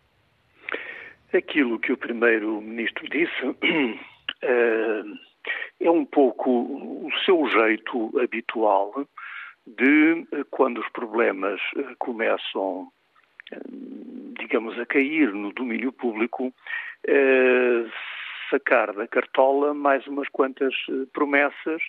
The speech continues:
e, e verdadeiramente iludir o âmago das questões. Eu recordo-lhe, em dois mil e dezoito,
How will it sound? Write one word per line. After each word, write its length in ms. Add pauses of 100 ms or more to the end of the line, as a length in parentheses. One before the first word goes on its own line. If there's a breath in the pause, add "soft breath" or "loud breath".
(440 loud breath)
e, 440 (1120)
e 160
verdadeiramente 840
iludir 920 (320)
o 260
âmago 460
das 140
questões. 420 (120)
Eu 100
recordo-lhe, 680 (720 loud breath)
em 220
dois 300
mil 240
e 80
dezoito, 580